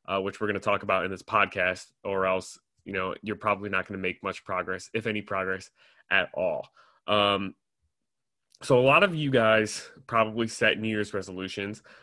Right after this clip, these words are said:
um, which I've seen multiple times on Facebook, people talking about it, even people just talking about it to me, um, in person, in conversation. Um, they set goals like lose twenty pounds, um, maybe they wanna squat two hundred pounds this year,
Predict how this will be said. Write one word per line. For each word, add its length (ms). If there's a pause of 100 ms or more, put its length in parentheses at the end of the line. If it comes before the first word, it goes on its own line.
(140)
um, 260
which 160
I've 160
seen 240
multiple 360
times 420
on 240
Facebook, 500
people 280
talking 340
about 300
it, 60
even 180
people 260
just 220
talking 280
about 280
it 80
to 100
me, 280 (280)
um, 460
in 100
person, 480
in 80
conversation. 800 (480)
Um, 240
they 80
set 260
goals 320
like 380 (400)
lose 260
twenty 280
pounds, 640 (320)
um, 560
maybe 180
they 60
wanna 180
squat 380
two 180
hundred 220
pounds 280
this 220
year, 520